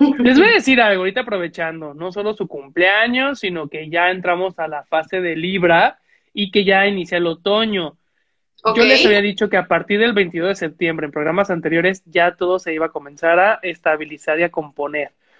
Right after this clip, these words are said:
Speaker 1: Porque
Speaker 2: Ok.
Speaker 1: Libra, ¿qué es? Su símbolo es la balanza, entonces ya va a empezar todo a acomodarse, a relajarse,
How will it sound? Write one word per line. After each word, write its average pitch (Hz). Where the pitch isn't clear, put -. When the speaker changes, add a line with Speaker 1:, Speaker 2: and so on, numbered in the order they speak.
Speaker 1:
Porque 160
Speaker 2:
Ok. 165
Speaker 1:
Libra, 196
¿qué 226
es? -
Su 170
símbolo 190
es 185
la 185
balanza, 185
entonces 151
ya 151
va 156
a -
empezar 175
todo 175
a 233
acomodarse, 175
a 185
relajarse, 165